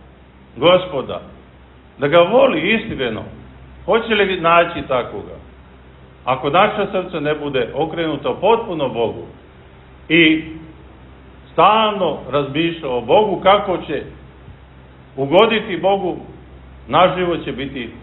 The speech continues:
potpuni promašaj. I zato, braćo i sestre, razmišljajući danas na ovakav način, nađimo sebe gde se nalazimo. Sad je trenutak da se pokajemo,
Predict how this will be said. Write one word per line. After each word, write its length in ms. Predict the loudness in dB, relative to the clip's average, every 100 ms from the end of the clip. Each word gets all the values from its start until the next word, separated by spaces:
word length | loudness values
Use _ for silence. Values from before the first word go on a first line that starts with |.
| -18 -18 -20 -20 0
potpuni 520 | 4 4 2 -4 -2
promašaj. 520 | 2 4 2 -2 -6 -10 -14 -20 -20 -20 -20 -20 -20 -20 -20 -20 -20 -8
I 40 |
zato, 300 | 2 2 2
braćo 340 | 2 2 2 -2
i 80 | 0
sestre, 540 | 2 2 2 -2 -2 -6 -18 -20 -20 -20 -20 -2
razmišljajući 760 | 0 2 2 0 0 -2 -6 0
danas 360 | 2 2 0 -4 -14 -20 -20 -20 -20 -20 -20 -20 -20 -16
na 160 | -2 2
ovakav 460 | 6 4 4 -2 2
način, 420 | 2 2 0 -10 -14 -18 -20 -20 -20 -20 -20 -20 -20 -6
nađimo 640 | 0 2 2 -2 -2 -2 -2
sebe 240 | -2 -2
gde 280 | -2 -2 -4
se 80 | -2
nalazimo. 520 | 0 2 0 -6 -14 -18 -20 -20 -20 -20 -20 -20 -20 -20 -20 -20 -2
Sad 280 | 2 2 2
je 120 | -2
trenutak 540 | -2 0 0 0 -2 -6 -8 -20 -20 -20 -20 -8
da 140 | -6 -4
se 80 |
pokajemo, 500 | -2 -2 0 -2 -2